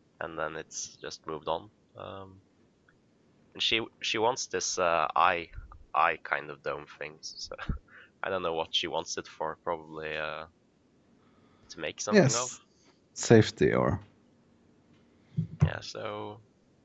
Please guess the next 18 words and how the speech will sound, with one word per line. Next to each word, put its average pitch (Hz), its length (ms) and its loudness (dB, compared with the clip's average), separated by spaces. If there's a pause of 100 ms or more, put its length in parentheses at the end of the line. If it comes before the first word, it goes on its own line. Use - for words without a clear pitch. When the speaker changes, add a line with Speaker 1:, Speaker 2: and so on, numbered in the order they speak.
(100)
Speaker 1:
she - 140 -4
blows, 104 680 0
she - 160 -6
blows 131 320 -2
this 95 220 -4
thing 87 240 -4
loose 82 320 -6
with 87 140 -10
gunpowder, 95 580 -2
and 107 180 -12
then 92 100 -12
she - 120 -8
sits - 380 -6
under 92 260 -4
it - 220 -4
while, 80 360 -4
uh, 80 240 -12 (2250)
uh, - 260 -16